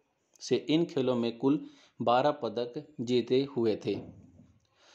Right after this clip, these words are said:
लेकिन जापान की राजधानी पैरा एथलीट्स की प्रतिभा की बदौलत से भारत में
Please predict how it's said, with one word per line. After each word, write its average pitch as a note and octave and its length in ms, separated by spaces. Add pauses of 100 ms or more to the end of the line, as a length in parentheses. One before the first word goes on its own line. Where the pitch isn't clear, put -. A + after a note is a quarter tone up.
(120)
लेकिन B2+ 280
जापान B2+ 420
की D#3+ 160
राजधानी C#3 440
पैरा C3+ 440
एथलीट्स A#2+ 440
की - 180
प्रतिभा C3+ 600
की C3+ 160
बदौलत A#2 460
से - 160
भारत A2+ 500
में B2 200